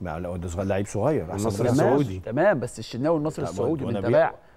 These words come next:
Speaker 3: انت
Speaker 1: معلش.
Speaker 3: بايع حمدي فتحي.
Speaker 1: على فكرة أنا موافق
Speaker 3: مم.
Speaker 1: جدًا، موافق جدًا لو الأهلي جاله ستة، لو جاله أربعة مليون دولار. ده،
Speaker 3: يبيعه.
Speaker 1: ده رأيي طبعًا، ده رأيي. لا، أربعة مليون دولار لع-، في عبد المنعم في نادي في الدوري الإنجليزي ولا في الدوري الإيطالي ولا الدوري الأسباني، بيع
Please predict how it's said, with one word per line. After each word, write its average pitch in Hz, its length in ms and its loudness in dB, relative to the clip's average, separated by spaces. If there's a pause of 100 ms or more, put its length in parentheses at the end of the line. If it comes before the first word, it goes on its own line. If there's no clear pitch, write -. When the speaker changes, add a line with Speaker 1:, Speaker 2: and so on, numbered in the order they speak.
Speaker 3:
انت 113 80 -10
Speaker 1:
معلش. 117 140 0
Speaker 3:
بايع 156 140 6
حمدي 165 260 0
فتحي. 170 280 -4
Speaker 1:
على 127 100 2
فكرة 165 240 0
أنا 131 80 0
موافق 156 280 0
Speaker 3:
مم. 143 80 -2
Speaker 1:
جدًا، 151 340 -2 (140)
موافق 123 260 -4
جدًا 113 260 -2
لو 98 100 -4
الأهلي 123 220 0
جاله 120 200 0
ستة، 113 480 -6
لو 101 180 -2
جاله 127 140 4
أربعة 117 280 2
مليون 107 360 -6
دولار. 98 340 -2
ده، 113 40 -8
Speaker 3:
يبيعه. 104 280 2
Speaker 1:
ده 127 80 2
رأيي 135 240 2
طبعًا، 104 260 -4
ده 98 60 -10
رأيي. 104 180 -10 (240)
لا، 123 140 -6 (100)
أربعة 104 160 -8
مليون 107 240 -8
دولار 107 220 -2 (120)
لع-، 87 200 -10
في - 120 -10
عبد 85 160 -6
المنعم 101 300 -4
في 95 120 -12
نادي 107 120 -6
في 101 60 -10
الدوري 110 200 -2
الإنجليزي 101 340 -4
ولا 98 100 -2
في - 60 -16
الدوري 101 240 -2
الإيطالي 107 380 -2
ولا 92 80 -2
الدوري 98 180 -4
الأسباني، 120 300 -2
بيع 110 260 0